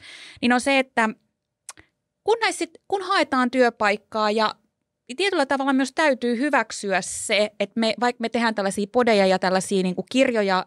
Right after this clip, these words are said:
ilmestyy tässä kohtaa, muun muassa tää siis ikädiversiteetillä menestyksen kirja, niin, ähm, ne ei muuta tätä maailmaa ja ihmisten ajattelua ihan hetkessä.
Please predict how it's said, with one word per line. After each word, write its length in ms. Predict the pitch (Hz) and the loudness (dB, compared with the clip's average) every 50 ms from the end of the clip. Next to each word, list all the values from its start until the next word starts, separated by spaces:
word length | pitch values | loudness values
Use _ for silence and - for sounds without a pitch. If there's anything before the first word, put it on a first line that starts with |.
| _ - | _ -6
ilmestyy 520 | - 214 214 214 196 190 - - - 180 185 | -2 -2 -2 0 -2 -4 -6 -6 -8 -4 -4
tässä 260 | - 190 - - 190 | -4 -4 -4 -6 -6
kohtaa, 500 | - 185 175 170 - _ - 185 180 185 - - - - - - | -4 -4 -4 -4 -4 _ 0 2 2 0 -2 -8 -18 -16 -6 0
muun 160 | 185 185 180 | 0 2 2
muassa 220 | 180 180 - 190 | 2 0 0 0
tää 220 | 190 - 180 170 175 | 0 0 0 0 0
siis 140 | 180 170 - | -4 -6 -6
ikädiversiteetillä 1120 | - 185 - 180 170 180 170 175 175 175 165 - 190 175 175 175 - - 180 170 175 175 175 | -6 -2 -2 -2 -2 0 0 0 0 0 -2 -2 -2 -2 -2 -4 -2 -2 -2 -2 -2 -2 -2
menestyksen 580 | 185 214 240 233 202 - - - - - 185 180 | 0 2 2 2 0 -2 -6 -6 -4 -4 -4 -2
kirja, 280 | - 180 175 180 185 180 - - - - - | -2 0 0 0 0 -2 -4 -12 -18 -8 -4
niin, 160 | 233 233 220 - - - | -4 -4 -4 -4 -4 -2
ähm, 200 | 214 214 208 196 - - _ _ _ _ _ _ _ _ _ _ _ _ _ _ _ _ _ _ _ - | 0 0 0 -2 -6 -12 _ _ _ _ _ _ _ _ _ _ _ _ _ _ _ _ _ _ _ -2
ne 260 | 240 247 277 285 269 - _ _ _ _ _ | 0 2 2 2 0 -4 _ _ _ _ _
ei 160 | - 269 277 269 | 2 2 4 4
muuta 280 | 285 302 302 277 262 | 4 4 4 2 0
tätä 220 | 262 247 240 247 233 | -2 0 0 0 2
maailmaa 580 | 233 247 240 233 226 226 214 202 202 196 190 - | 2 2 2 2 2 0 -2 -2 -2 -2 -2 0
ja 80 | - 208 | 0 -2
ihmisten 300 | 214 214 202 - 190 170 | -2 -2 -4 -4 -4 -2
ajattelua 480 | 190 196 190 190 _ - 180 180 175 170 | -2 -2 -2 -2 _ -4 -2 -2 -2 -2
ihan 200 | - 180 190 185 | -4 -4 -4 -4
hetkessä. 520 | 185 190 185 - - - - - - - | -4 -6 -6 -6 -8 -10 -10 -4 -4 -4